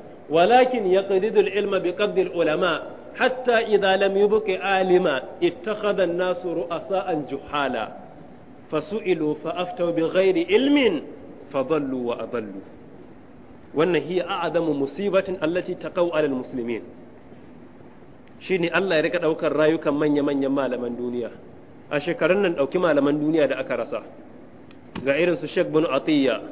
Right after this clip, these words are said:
ga irin su Sheikh Muhammad Nasir Al-Albani rahimahullah, ga su irin Sheikh Muhammad Salih Al-Utsaimin rahimahullah, ga irin su Sheikh Abdullahi Abdul Aziz bin Bas rahimahumullah.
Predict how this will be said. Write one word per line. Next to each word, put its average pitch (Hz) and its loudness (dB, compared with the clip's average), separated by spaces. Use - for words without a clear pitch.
ga 143 4
irin 175 4
su 160 -10
Sheikh 165 -2
Muhammad 160 -2
Nasir 156 0
Al-Albani 147 0
rahimahullah, 127 -4
ga 147 4
su - -4
irin 180 4
Sheikh 180 0
Muhammad 165 0
Salih 175 2
Al-Utsaimin 151 0
rahimahullah, 135 -2
ga 143 4
irin 180 4
su 170 -10
Sheikh 190 -2
Abdullahi 156 2
Abdul 151 -2
Aziz 151 2
bin 139 0
Bas 151 2
rahimahumullah. 131 -2